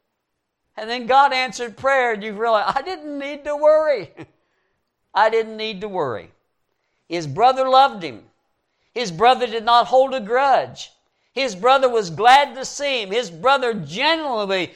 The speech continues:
hugged him and kissed him. His brother actually is glad that he's here. <laughs>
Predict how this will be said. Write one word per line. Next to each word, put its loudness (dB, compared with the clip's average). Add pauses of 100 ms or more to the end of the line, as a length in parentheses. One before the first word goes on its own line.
hugged 4
him -4
and -4
kissed -6
him. -10 (260)
His -2
brother 4
actually 0 (240)
is -4
glad 6
that 0
he's -6
here. 0
<laughs> -18